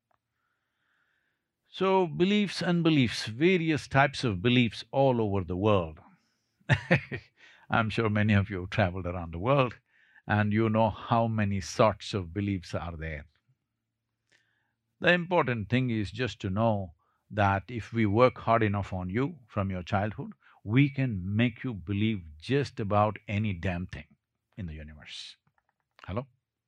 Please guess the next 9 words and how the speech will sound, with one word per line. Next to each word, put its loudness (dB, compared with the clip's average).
We -4
need -2
to -2
rub -2
you -4
nicely -4
from -6
your -8
childhood. -6